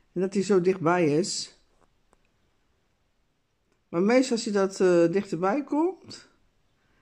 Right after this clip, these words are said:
dan, eh, zijn er zaadjes op. Dan zit hij daar in de boom. En dan wilt hij dus, eh, ja, eventjes dat ik zaadjes voor, op de tafel gooi voor hem.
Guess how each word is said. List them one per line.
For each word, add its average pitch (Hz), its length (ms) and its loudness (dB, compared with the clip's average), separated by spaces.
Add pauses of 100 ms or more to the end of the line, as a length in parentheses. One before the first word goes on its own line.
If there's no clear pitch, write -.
(480)
dan, 202 240 -2
eh, 196 440 -2 (200)
zijn 190 300 -4
er 180 80 -2
zaadjes 214 500 -4
op. 156 420 -10 (880)
Dan 160 120 -6
zit 160 200 -8
hij 139 100 -6
daar 151 180 -2
in 120 80 -2
de 147 80 -2
boom. 156 380 -2 (920)
En - 120 -6
dan 180 140 2
wilt 185 260 0
hij 165 120 0
dus, 165 280 0
eh, 151 560 0 (1120)
ja, 165 380 0
eventjes 165 420 -2
dat 165 100 2
ik 156 80 -4
zaadjes 180 640 -2
voor, 175 300 -4
op 151 260 -4
de 151 120 -6
tafel 196 440 -4
gooi 147 320 -4
voor 139 280 -4
hem. 135 200 -4